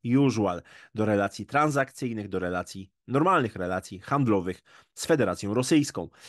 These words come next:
W pierwszej kolejności myślę, że warto wspomnieć o, e, Christianie Lindnerze z F D P, ministrze finansów, który, e, no, stara się, e, przeciwdziałać wzrostowi zadłużenia, zasłania się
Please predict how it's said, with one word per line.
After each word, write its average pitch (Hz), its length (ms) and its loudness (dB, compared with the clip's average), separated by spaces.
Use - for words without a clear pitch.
W - 100 -20
pierwszej 202 320 -2
kolejności 185 480 -2
myślę, 147 260 -2
że 127 240 0
warto 113 640 -2
wspomnieć 110 520 -6
o, 101 300 -2
e, - 40 -18
Christianie 107 640 -2
Lindnerze 110 640 -2
z 95 60 -6
F 98 140 -6
D 101 140 -6
P, 117 300 -2
ministrze 110 460 -6
finansów, 107 540 -4
który, 104 360 -2
e, 82 340 -8
no, 95 180 -10
stara 139 420 0
się, 104 220 -6
e, - 40 -12
przeciwdziałać 120 640 0
wzrostowi 104 460 -4
zadłużenia, 104 560 -2
zasłania 110 460 -6
się 104 260 -8